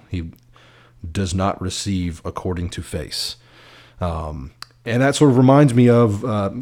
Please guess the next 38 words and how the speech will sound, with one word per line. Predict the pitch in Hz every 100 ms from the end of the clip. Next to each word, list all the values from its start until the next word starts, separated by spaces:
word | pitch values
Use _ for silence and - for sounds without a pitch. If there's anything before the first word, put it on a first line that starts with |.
| - _ _ _ - - -
the, | 113 107 98
the | 127 107
ads | - 110 123 -
that, | 120 117
that | 117
you | 104 104 _ -
see | - - 113
on | 107 104
television. | 110 110 110 110
For | 104 90
those | 90
of | 87
you | 92
who | 92
watch | 85 90 - - -
television, | - 92 92 92 90 90 87
there's, | 90 90 87
uh, | 87 82 82
there | 92 95
are | 87
these | 87 -
ads, | 85 85 87 82 82
"God | 127 95 85 85
gets | 82 87 -
us, | 90 85
all | 76 78 87
of | 87
us." | 87 - - - - - -
I, | - 90 101
I, | 92 -
I |
love | 98 107 135
that, | 101 95 92 -
that | 117 95
message | 90 101 104 92 82
because | 87 98 87
that's | 95 98
a, | 95 85 78